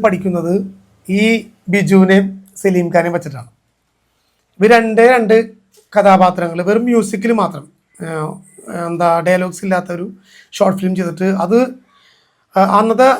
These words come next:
ആ, അന്ന് രണ്ടായിരത്തി പന്ത്രണ്ടിലാണ് ചെയ്തത്. അന്നത് നമ്മുടെ അഴീക്കോട് മുനക്കൽ ബീച്ച് ഫെസ്റ്റിൽ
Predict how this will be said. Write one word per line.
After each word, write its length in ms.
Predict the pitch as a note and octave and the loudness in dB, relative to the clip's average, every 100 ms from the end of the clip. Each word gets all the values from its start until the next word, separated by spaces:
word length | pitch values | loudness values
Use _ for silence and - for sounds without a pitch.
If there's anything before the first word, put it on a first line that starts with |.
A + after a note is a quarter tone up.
| - A3 | -4 -4
ആ, 40 | A3 | -2
അന്ന് 160 | G#3+ G#3+ | 0 2
രണ്ടായിരത്തി 260 | G#3 A3 B3+ | 2 2 0
പന്ത്രണ്ടിലാണ് 360 | A#3+ A#3 B3 A3+ | -2 0 2 2
ചെയ്തത്. 240 | E3+ F3 G3 - _ _ _ - G#3+ | 0 -2 -6 -14 _ _ _ -2 0
അന്നത് 320 | B3+ C#4+ C4 D#4 - _ _ _ _ _ _ _ _ - | 2 0 0 -2 -10 _ _ _ _ _ _ _ _ -4
നമ്മുടെ 180 | A3 A#3 | 2 4
അഴീക്കോട് 360 | A#3 G#3+ A#3+ B3+ | 4 4 4 4
മുനക്കൽ 280 | A#3+ A#3 A#3+ | 0 0 0
ബീച്ച് 260 | A3+ G#3+ G#3+ | 0 -2 -4
ഫെസ്റ്റിൽ 280 | F#3+ - F3 | -4 -4 -6